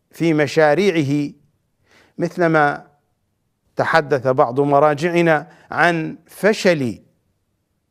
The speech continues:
مشروع الصديقة الكبرى بسبب ذكاء الخليفة أبي بكر، ومن أن الإمام يحتاج إلى التجارب الكثيرة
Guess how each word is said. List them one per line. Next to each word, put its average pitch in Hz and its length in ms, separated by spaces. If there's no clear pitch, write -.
مشروع 180 520
الصديقة 175 640
الكبرى 156 720
بسبب 156 1000
ذكاء 151 480
الخليفة 143 600
أبي 131 280
بكر، 135 360
ومن 165 320
أن 196 260
الإمام 160 800
يحتاج 175 580
إلى 175 180
التجارب 175 720
الكثيرة 165 960